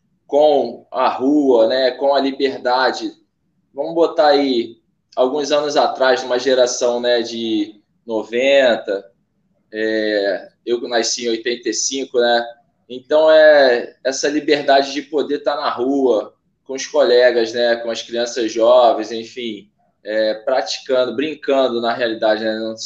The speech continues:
ainda não era nem uma prática, era uma brincadeira. É, e poder experimentar diversos tipos de brincadeiras de rua, né?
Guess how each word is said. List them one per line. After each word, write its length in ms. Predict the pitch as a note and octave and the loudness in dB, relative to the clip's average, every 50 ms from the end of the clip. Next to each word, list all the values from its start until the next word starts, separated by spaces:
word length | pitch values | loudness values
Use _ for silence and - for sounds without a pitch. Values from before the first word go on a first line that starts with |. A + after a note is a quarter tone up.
| - - G#2+ G#2+ | -14 -10 -6 -6
ainda 260 | A2 A2+ A#2 B2 B2 | -4 -2 0 -2 0
não 80 | A#2+ A#2+ | 0 0
era 180 | A#2+ B2 A#2+ A#2 | 0 0 0 0
nem 140 | B2 C3 C#3 | 0 0 0
uma 140 | A2 - - - - | 0 -2 -2 -4 -2
prática, 440 | A2+ A2+ A#2 A#2+ A#2+ - - - G#2+ | 0 2 2 2 2 0 -2 -2 -2
era 120 | A2+ A#2+ A#2 | 0 0 -2
uma 80 | A#2 A2 | -4 -4
brincadeira. 880 | A#2+ C3+ D3 - - C#3 A#2+ - A2+ A#2 B2 B2+ B2+ A#2 A2+ G#2 - _ _ _ _ _ _ _ _ _ G#2 | -6 -10 -6 -2 0 0 0 0 -2 -4 -2 -2 0 0 -2 -4 -6 _ _ _ _ _ _ _ _ _ -2
É, 280 | A2 A2+ A2 A2 A2+ | 0 2 2 2 2
e 180 | A#2 C3 B2+ - | 2 0 -4 -2
poder 720 | - D3+ C3+ C3+ D3 D3 D3+ D3 C#3 B2 - - - _ _ _ _ _ _ _ - | 0 0 2 2 2 4 4 4 4 2 0 -6 -14 _ _ _ _ _ _ _ -16
experimentar 1160 | - - - D3+ D3 C#3+ D3 D3 D3 C#3+ C#3 C3+ - - C3 B2+ B2+ A#2 A2+ A2+ - - - - | -14 -6 0 0 2 2 2 0 0 0 0 0 2 2 4 6 6 4 4 2 -2 -8 -12 -10
diversos 460 | A#2+ B2 A2+ C#3 C#3 C#3+ - - - | -8 -4 0 2 2 2 0 -2 -6
tipos 320 | D3+ D3 - C#3+ C#3+ C3 | -6 -8 -6 -6 -6 -4
de 100 | C#3 C#3 | -4 -6
brincadeiras 680 | C3 B2+ C3+ C3+ - - B2+ A#2+ B2 C3 C3 C3 C3 C3 | -6 -6 -8 -6 -2 -2 0 2 4 4 4 4 4 2
de 120 | C3+ C#3 A#2 | 2 0 0
rua, 640 | - A#2+ B2+ C#3+ D#3 D3+ B2+ G#2+ G#2 - - - _ _ _ _ _ _ _ - | 2 2 4 6 6 6 6 4 2 0 -6 -14 _ _ _ _ _ _ _ -10
né? 440 | G#2+ A2 A#2 A#2+ A#2+ A#2 A#2 - | -6 -2 0 0 0 0 -2 -6